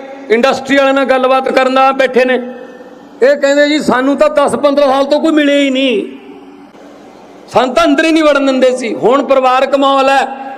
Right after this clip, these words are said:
ਚੰਡੀਗੜ੍ਹ ਆਉਂਦੇ ਨੇ, ਵੈਸੇ ਹੀ ਫੋਨ ਕਰ ਲੈਂਦੇ ਨੇ, "ਇੱਧਰ ਆਏ ਹੋਏ ਸੀ, ਆ ਜਾਓ, ਮੈਂ ਚਾਹ ਪੀ ਜਾਓ।" ਘਰੇ ਬਹਿ ਜਾਂਦੇ ਆ। ਹੁਣ ਆਪਦਾ ਘਰ ਹੈ। ਬੜੀ ਦੇਰ ਬਾਅਦ ਉਹ ਘਰ ਜਿਹੜੇ ਨੇ ਨਾ ਚੰਡੀਗੜ੍ਹ ਦੇ ਦੋ ਸੈਕਟਰ ਵਾਲੇ,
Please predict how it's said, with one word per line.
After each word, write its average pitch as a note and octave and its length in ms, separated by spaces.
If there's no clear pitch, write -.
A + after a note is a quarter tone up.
ਚੰਡੀਗੜ੍ਹ C#4 480
ਆਉਂਦੇ C4 280
ਨੇ, C4+ 240
ਵੈਸੇ B3+ 460
ਹੀ C#4+ 40
ਫੋਨ C4+ 240
ਕਰ C4 180
ਲੈਂਦੇ B3+ 220
ਨੇ, C4 60
"ਇੱਧਰ B3+ 180
ਆਏ C4+ 160
ਹੋਏ B3 200
ਸੀ, B3 160
ਆ A3+ 180
ਜਾਓ, A#3 120
ਮੈਂ A#3+ 160
ਚਾਹ A3+ 220
ਪੀ A#3+ 160
ਜਾਓ।" A3+ 200
ਘਰੇ E3+ 140
ਬਹਿ F3 160
ਜਾਂਦੇ G3+ 220
ਆ। D3 80
ਹੁਣ G3+ 80
ਆਪਦਾ F#3+ 280
ਘਰ G#3 220
ਹੈ। F3 140
ਬੜੀ B3+ 200
ਦੇਰ C4 300
ਬਾਅਦ C4+ 300
ਉਹ C4 120
ਘਰ C4 240
ਜਿਹੜੇ A#3 260
ਨੇ A#3 120
ਨਾ B3 220
ਚੰਡੀਗੜ੍ਹ G#3+ 400
ਦੇ A3+ 80
ਦੋ G3+ 200
ਸੈਕਟਰ G3 260
ਵਾਲੇ, F#3 280